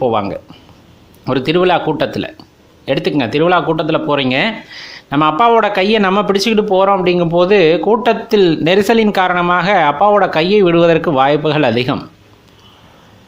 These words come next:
அதே சமயத்துல அப்பாவோட தோள்ல ஏறி உக்காந்துக்கிட்டு போறீங்கன்னா கண்டிப்பா அந்த பிடியிலிருந்து நம்மால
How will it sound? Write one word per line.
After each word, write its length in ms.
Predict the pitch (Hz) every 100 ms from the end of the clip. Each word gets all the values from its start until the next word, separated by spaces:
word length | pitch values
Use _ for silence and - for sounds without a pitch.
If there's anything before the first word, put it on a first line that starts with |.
| -
அதே 260 | 127 165 262 277
சமயத்துல 500 | 254 220 214 226 247
அப்பாவோட 420 | 240 240 240 220 165
தோள்ல 360 | 190 226 240 208
ஏறி 200 | 202 220
உக்காந்துக்கிட்டு 500 | 190 185 202 190 175
போறீங்கன்னா 400 | 165 165 165 196 170 131 147 143 - -
கண்டிப்பா 500 | 156 185 196 226 233 220 - -
அந்த 200 | 139 143
பிடியிலிருந்து 540 | 165 180 196 180 185
நம்மால 400 | 170 143 151 165